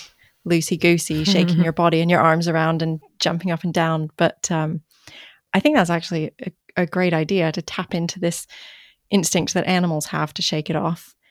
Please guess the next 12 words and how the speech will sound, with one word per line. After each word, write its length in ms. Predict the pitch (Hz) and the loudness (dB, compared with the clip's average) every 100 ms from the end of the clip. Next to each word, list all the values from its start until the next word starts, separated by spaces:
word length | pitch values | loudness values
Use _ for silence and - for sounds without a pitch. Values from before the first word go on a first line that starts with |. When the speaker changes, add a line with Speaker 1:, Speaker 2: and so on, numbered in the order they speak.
| _ _ _ _ - | _ _ _ _ -6
Speaker 1:
And 320 | 170 165 160 - _ _ _ _ _ - | -4 -4 -6 -12 _ _ _ _ _ -14
I 100 | 180 | -10
might 200 | 180 170 | -8 -4
have 140 | 175 | -4
to 100 | 170 | -4
try 200 | - 175 | -4 -2
that 160 | 165 - | -2 -4
next 180 | 151 - | -8 -8
time 140 | 170 | -6
I'm 140 | 160 160 | -6 -6
feeling 320 | 160 160 160 | -6 -6 -6
anxious. 500 | 165 - - 156 | -6 -8 -10 -12